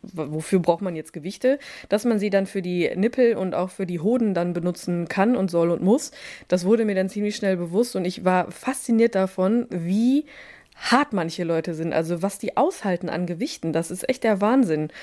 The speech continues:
Ich meine, auch da wieder, ich hab keinen Hodensack, deshalb, mm,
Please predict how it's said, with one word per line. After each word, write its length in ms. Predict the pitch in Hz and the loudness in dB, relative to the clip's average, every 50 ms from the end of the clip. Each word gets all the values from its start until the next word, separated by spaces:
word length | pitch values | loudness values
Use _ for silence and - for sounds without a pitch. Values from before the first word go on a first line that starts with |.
| - - - - | -18 -18 -20 -4
Ich 60 | - | 0
meine, 160 | 202 208 202 185 | 0 2 2 0
auch 80 | 190 | -2
da 220 | - 185 202 240 247 | -2 0 0 0 0
wieder, 180 | 262 233 214 208 | 0 0 0 0
ich 140 | 214 - | 0 -2
hab 120 | 240 254 - | -6 -8 -6
keinen 220 | - 262 240 240 | -4 -2 0 0
Hodensack, 500 | 233 240 269 277 277 240 214 240 277 - | 0 0 0 0 0 2 2 2 0 0
deshalb, 320 | - 220 214 - 226 214 190 185 - | -2 -2 -2 -2 -4 -4 -4 -8 -12
mm, 680 | - - - 107 104 - - - 240 294 339 370 349 | -14 -12 -10 -10 -10 -6 2 6 6 8 8 8 4